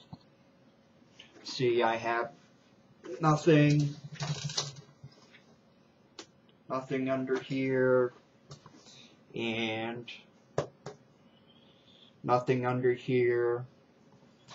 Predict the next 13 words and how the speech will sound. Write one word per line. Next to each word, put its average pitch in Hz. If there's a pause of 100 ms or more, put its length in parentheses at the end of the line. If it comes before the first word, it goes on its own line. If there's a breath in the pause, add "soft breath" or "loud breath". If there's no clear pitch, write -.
(120)
So -
you 139
don't 139
think 135
I 127
do 127
a, 120 (380)
what 123
they -
call 123
a 110
deck -
switch. -